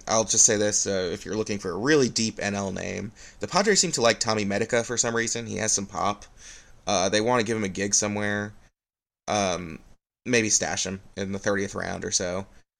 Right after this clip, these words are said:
Uh, more important, and I think, uh, this will be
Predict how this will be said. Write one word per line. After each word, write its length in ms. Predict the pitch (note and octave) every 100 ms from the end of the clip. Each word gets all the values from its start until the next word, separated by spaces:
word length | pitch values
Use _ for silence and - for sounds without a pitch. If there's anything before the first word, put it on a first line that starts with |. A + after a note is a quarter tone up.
| _ -
Uh, 300 | G#2+ G2+ - -
more 240 | B2 G3 B3+
important, 640 | - G#3 D3 E2 G#2+ - -
and 120 | G2+
I 60 |
think, 240 | G#2 C#3 - - - G2+
uh, 300 | G2 E2+ F2+
this 220 | A2 -
will 100 | G#2+
be 440 | F#2+ F#2 F2+ E2+